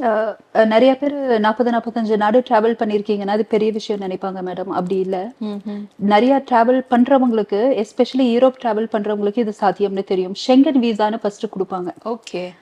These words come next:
Speaker 1: ஷெங்கன் விசா என்ன, அஹ், உங்களை அலோவ் பண்ணும்னா at least ஃபார்ட்டி நைன் மேல உள்ள கண்ட்ரீஸை நீங்க விசிட்
Speaker 2: போலாம்.
Speaker 1: பண்ண முடியும்.
Speaker 2: ம், ம், ம்.
Speaker 1: யூரோப்லயே அவ்வளோ கண்ட்ரீஸ் இருக்கு மேடம். இத்தாலி, ஜெர்மனி, யூனியோ,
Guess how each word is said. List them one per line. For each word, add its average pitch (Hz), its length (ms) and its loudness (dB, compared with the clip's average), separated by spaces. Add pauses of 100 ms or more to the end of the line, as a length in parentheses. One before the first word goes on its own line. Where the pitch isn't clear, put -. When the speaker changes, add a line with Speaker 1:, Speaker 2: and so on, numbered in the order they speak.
(320)
Speaker 1:
ஷெங்கன் 277 340 8
விசா 214 500 2
என்ன, 220 360 2 (120)
அஹ், 196 260 2
உங்களை 208 280 0
அலோவ் 208 260 2
பண்ணும்னா 196 340 -4 (300)
at 202 200 0
least 269 380 0
ஃபார்ட்டி 226 260 2
நைன் 240 260 0 (240)
மேல 220 380 0
உள்ள 226 280 0
கண்ட்ரீஸை 226 460 -2
நீங்க 233 180 2
விசிட் 190 120 -2
Speaker 2:
போலாம். 214 200 4
Speaker 1:
பண்ண 196 180 0
முடியும். 190 320 -4
Speaker 2:
ம், 208 60 -10
ம், 196 220 -12
ம். 196 460 -4
Speaker 1:
யூரோப்லயே 262 500 4
அவ்வளோ 220 360 2
கண்ட்ரீஸ் 220 360 -6
இருக்கு 185 200 -6
மேடம். 180 280 -4
இத்தாலி, 190 460 -2
ஜெர்மனி, 196 880 -2
யூனியோ, 254 480 4